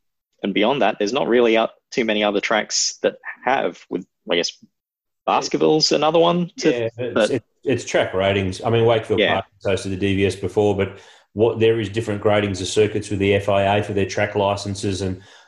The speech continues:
Speaker 2: I think anything that's got the right license in Australia to host supercars is already doing it or has done it in the, the recent past. And given the, the global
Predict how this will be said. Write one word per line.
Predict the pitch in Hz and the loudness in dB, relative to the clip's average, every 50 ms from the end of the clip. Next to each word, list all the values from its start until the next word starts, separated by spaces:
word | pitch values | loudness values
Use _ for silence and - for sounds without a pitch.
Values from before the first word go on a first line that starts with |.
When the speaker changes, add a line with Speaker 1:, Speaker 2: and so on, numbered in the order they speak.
| _ _ _ | _ _ _
Speaker 2:
I | - - - | -6 -4 -2
think | 110 113 104 107 | -2 0 0 0
anything | 107 107 110 107 110 107 107 | 0 2 2 2 0 0 0
that's | 110 113 - - | -2 -4 -4 -4
got | - 113 - | -4 -4 0
the | 117 | 0
right | 113 107 110 - | 2 2 2 2
license | 110 104 104 104 98 - 107 101 - | 0 0 0 0 -2 -4 -8 -6 -4
in | 107 98 | -4 -4
Australia | 95 - - - 104 101 104 101 101 95 | -4 -6 -4 -2 0 2 2 2 2 2
to | 101 104 - - | 0 -2 -2 -2
host | - 104 95 - - | -2 -4 -4 -2 -4
supercars | - 101 98 101 92 110 104 104 98 | -4 -4 -4 -2 0 0 2 2 0
is | 104 95 104 | 0 2 2
already | 107 104 98 95 | 2 2 2 0
doing | 90 104 107 107 107 104 | 2 4 4 4 4 4
it | 101 98 | 2 2
or | 101 98 92 | 2 2 2
has | 101 95 90 | 2 0 0
done | - 104 101 98 | 0 0 0 0
it | 98 95 | 0 -2
in | 95 95 | -2 -2
the, | 92 92 90 - _ _ - _ _ _ | -4 -4 -6 -8 _ _ -20 _ _ _
the | - 104 | 0 2
recent | 107 101 - - 101 92 | 2 2 0 -2 -6 -2
past. | - 113 107 104 104 98 - - | 0 0 2 2 0 -2 -4 -4
And | 104 98 101 - - _ _ _ _ _ _ _ _ - | -6 -6 -6 -10 -14 _ _ _ _ _ _ _ _ 0
given | 135 135 120 127 123 113 | 0 0 2 0 0 2
the, | 107 110 107 110 117 - | 2 4 4 4 2 2
the | 110 107 | 2 2
global | 107 - 113 113 113 113 107 110 110 107 104 104 104 - _ | 4 4 4 6 6 4 4 4 4 4 4 2 -4 -10 _